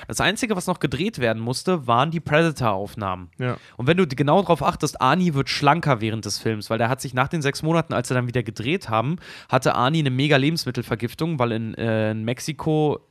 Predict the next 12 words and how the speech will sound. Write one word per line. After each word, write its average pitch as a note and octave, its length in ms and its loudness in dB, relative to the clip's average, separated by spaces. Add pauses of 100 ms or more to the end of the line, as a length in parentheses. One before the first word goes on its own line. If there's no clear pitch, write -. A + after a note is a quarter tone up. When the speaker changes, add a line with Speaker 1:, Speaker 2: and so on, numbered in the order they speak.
(140)
Speaker 1:
sorry, B2+ 320 -4
ich A#2+ 80 -6
hab B2+ 100 -6
auch C#3+ 80 -4
einen C3 80 -4
mexikanischen A#2 540 -4
Burrito A#2+ 260 -2
gegessen, A#2+ 400 0
alles C3+ 220 4
ist A2+ 180 -6
deep A#2+ 200 -4
fried. G2 420 -2